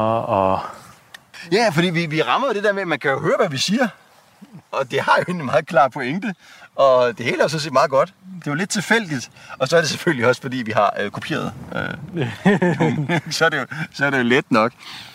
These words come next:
Speaker 2: Men, men på et tidspunkt, fordi kopien selvfølgelig er, er, er dårlig, ikke?
Speaker 1: Ja.
Speaker 2: Vi er jo ikke Lars Hjortshøj. Så bliver den også sin egen på en eller anden måde. Eller
Speaker 1: Mhm.
Speaker 2: ikke, ikke dårlig, dårlig, men sådan ligesom, du ved, anderledes.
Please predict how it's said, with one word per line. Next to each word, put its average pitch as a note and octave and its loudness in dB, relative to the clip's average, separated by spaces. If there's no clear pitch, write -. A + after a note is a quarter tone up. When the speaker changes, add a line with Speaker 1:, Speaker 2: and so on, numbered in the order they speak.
Speaker 2:
Men, B2+ 0
men B2+ 0
på - -2
et A#2 -2
tidspunkt, - -2
fordi D3+ -4
kopien D#3 0
selvfølgelig A#2 -2
er, F#2+ 4
er, G#2 2
er G#2 0
dårlig, D3+ 2
ikke? B2 -12
Speaker 1:
Ja. C#3+ 0
Speaker 2:
Vi B2+ -10
er C#3+ -4
jo C#3+ -4
ikke E3 -2
Lars B2 2
Hjortshøj. C#3+ 0
Så D3+ -8
bliver F3 -4
den C#3 0
også D3 4
sin D3+ -4
egen C3 2
på A#2 -4
en G#2 0
eller F#2 -4
anden F#2 -6
måde. F#2+ -4
Eller - 2
Speaker 1:
Mhm. G3+ 6
Speaker 2:
ikke, C3 2
ikke A2+ -2
dårlig, G2 4
dårlig, E2+ -2
men G2+ -2
sådan F#3 4
ligesom, F#3 6
du D3 0
ved, B2 0
anderledes. G3 -2